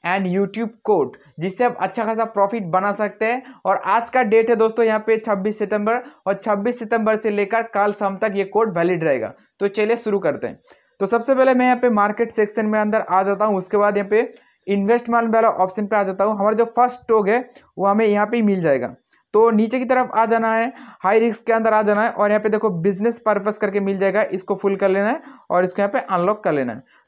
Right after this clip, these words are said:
तो देख सकते हैं यहाँ पे मैंने वन ट्वेंटी वन परसेंट मैंने यहाँ पे प्रॉफिट बना लिया है, मैंने एक सौ इक्कीस परसेंट मैंने यहाँ पे प्रॉफिट कर लिया है। तो इसको मैं क्लोज कर देता हूँ। तो हमारा दूसरा जो स्टॉक है यहीं पे मिल जाएगा, थोड़ा सा नीचे स्क्रॉल डाउन कर देना है, यहाँ पे मिल जाएगा मीडियम रिस्क,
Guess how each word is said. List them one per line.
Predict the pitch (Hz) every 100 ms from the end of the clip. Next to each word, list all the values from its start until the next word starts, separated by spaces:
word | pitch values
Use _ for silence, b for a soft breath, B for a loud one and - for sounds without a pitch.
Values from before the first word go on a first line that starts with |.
| 233
तो |
देख | 226 247
सकते | 254 247 262
हैं |
यहाँ | 240 226
पे | 233
मैंने | 233 233
वन | 196 196 214
ट्वेंटी | - 214 214 220
वन | 214 220 214 B _
परसेंट | 185 185 220
मैंने | 214 214
यहाँ | 208
पे | 214
प्रॉफिट | 185 185 208
बना | 180 175
लिया | 165
है, | 156
मैंने | 180 -
एक | 196 190
सौ | 220 226 B B B _
इक्कीस | 190 185 240
परसेंट | 226 214 220
मैंने | 214
यहाँ | 220
पे | 220
प्रॉफिट | 220 185 214 220
कर | 196 151
लिया | 127
है। | 131 - b b _
तो | 190
इसको | 190 214
मैं | 220
क्लोज | 214 220
कर | 220
देता | 208 208
हूँ। | 214 240 b b _
तो | 214
हमारा | 220 247 247
दूसरा | 196 220 226 254
जो | 247
स्टॉक | 247 - 226 233
है | 226
यहीं | 202 214
पे | 226
मिल | 214 214
जाएगा, | 214 208 214
थोड़ा | 214 208 196
सा | 214
नीचे | 208 202
स्क्रॉल | 208 208 202
डाउन | 208
कर | 208
देना | 202 202
है, | 226 254 285 262 220
यहाँ | 196
पे | 208 247
मिल | 240 233
जाएगा | 247 247
मीडियम | 233 202 214 233 240 226
रिस्क, | 233 -